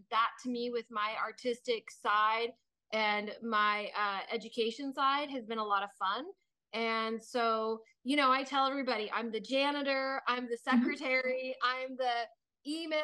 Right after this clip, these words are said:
Speaker 1: you know, I'm doing all the jobs, I'm the C E O, and I'm all the things. And, and I'm happy to say also, I am one of those stories of patients that it came into my life for work,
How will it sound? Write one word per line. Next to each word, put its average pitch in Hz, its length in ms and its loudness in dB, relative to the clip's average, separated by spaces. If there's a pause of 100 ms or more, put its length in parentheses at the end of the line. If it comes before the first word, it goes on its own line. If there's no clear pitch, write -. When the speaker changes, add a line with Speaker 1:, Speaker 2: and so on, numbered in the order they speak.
(100)
Speaker 1:
you 285 100 -4
know, 262 260 0
I'm 285 180 -2
doing 349 300 -6
all 311 400 0
the 277 80 -10
jobs, 277 460 -2 (100)
I'm 254 200 -6
the 269 100 -10
C 302 360 -8
E - 40 -2
O, 277 340 2
and 269 80 -4
I'm 254 140 0
all 254 140 4
the 262 160 -6
things. 320 480 -12
And, 254 360 -4 (460)
and 262 380 0
I'm 262 420 0
happy 285 380 0
to 285 100 -8
say 254 300 -4
also, 247 760 -2
I 247 100 -2
am 247 240 -2
one 294 120 -4
of 254 80 -6
those 233 180 -6
stories 233 580 -6 (140)
of 220 160 -10
patients 233 560 -8
that 233 300 -2
it 233 140 -4
came 254 220 -6
into 262 200 -8
my 233 180 -6
life 214 260 -4
for 226 140 -8
work, 214 320 -8